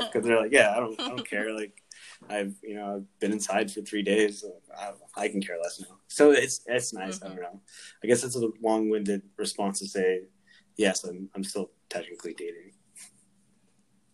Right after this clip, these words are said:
Speaker 1: Yeah.
Speaker 2: But I don't know. What, what about you? How do you, or both of you, um, uh, how are you, how are you guys handling it right now?
Speaker 1: Oh, I am loving every second of it. Um, <laughs>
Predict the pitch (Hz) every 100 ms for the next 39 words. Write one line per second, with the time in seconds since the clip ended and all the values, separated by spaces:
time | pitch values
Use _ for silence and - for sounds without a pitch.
0 | _ _ _ - 175 214 170 156 190 -
1 | 87 87 - _ - 98 95 95 98 101
2 | 101 95 92 98 98 - - - - 107
3 | 98 95 98 98 - - - - - -
4 | 95 - 98 101 95 95 92 - _ -
5 | 92 92 90 98 - - - 95 90 98
6 | 92 95 - 98 92 92 98 95 95 87
7 | 90 95 98 _ _ _ _ _ - 160
8 | 151 143 - 147 165 214 214 175 156 151
9 | 151 143 147 143 - 156 - 170 - 147
10 | - 147 156 147 139 - - - - -
11 | - - - _ _ - - 165 156 151
12 | 147 147 151 160 _ _ _ _ - -
13 | - 269 349 262 - - 285